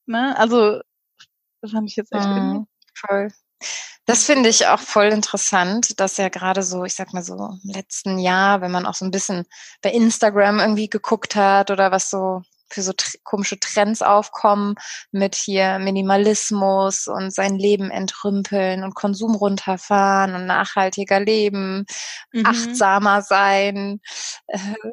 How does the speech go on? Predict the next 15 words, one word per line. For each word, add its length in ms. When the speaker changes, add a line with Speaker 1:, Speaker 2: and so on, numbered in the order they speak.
Speaker 2:
seinen 560
Alltag 640
entschleunigen 960
und 100
so. 80
Das 80
sind 100
doch 120
alles 340
so 100
Begrifflichkeiten 1000
Speaker 1:
Mhm. 20
Speaker 2:
irgendwie 380
aus 220
den 360